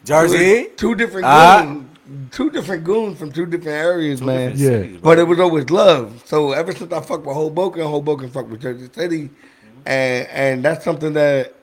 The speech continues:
Speaker 2: that he gave out, man, because Hoboken don't show no love to no <laughs> Jersey City, you feel me?
Speaker 1: I feel
Speaker 2: So
Speaker 1: that.
Speaker 2: it was, it was, like, a lot of love between Jersey and Hoboken niggas, became,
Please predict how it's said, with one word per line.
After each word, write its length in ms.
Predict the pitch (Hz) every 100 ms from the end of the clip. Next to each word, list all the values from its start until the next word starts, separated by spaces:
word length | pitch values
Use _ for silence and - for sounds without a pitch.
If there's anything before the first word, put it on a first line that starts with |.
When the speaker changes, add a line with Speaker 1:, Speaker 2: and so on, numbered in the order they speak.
| 143
Speaker 2:
that 260 | 135 117
he 140 | 123 156
gave 300 | 139 139 147
out, 200 | 180 143
man, 260 | 143 143
because 520 | 139 139 135 120 104 - _ _ _ _ _ _
Hoboken 540 | - 147 190 226 151
don't 180 | 135 131
show 160 | - 139
no 140 | 127
love 340 | 135 139 107 113 _ _ _ _ _ _ _ -
to 80 | 175
no 200 | 190 196
<laughs> 0 |
Jersey 380 | 147 151 123 127
City, 400 | - - 127 131
you 200 | 170 127
feel 220 | 156 185
me? 180 | 185 190 - - -
Speaker 1:
I 60 | 110
feel 180 | - -
Speaker 2:
So 240 | 170 175
Speaker 1:
that. 80 | 151
Speaker 2:
it 40 | 170
was, 240 | 185 180
it 160 | 175 180
was, 240 | 202 180
like, 220 | 202 196
a 80 | 170
lot 240 | 170 180 185
of 80 |
love 240 | 170 190 180
between 720 | 170 - 165 165 151 143 123
Jersey 420 | 117 156 170 156
and 100 | 165
Hoboken 500 | 147 170 170 170 147 143
niggas, 280 | 135 135
became, 460 | 135 127 147 143 -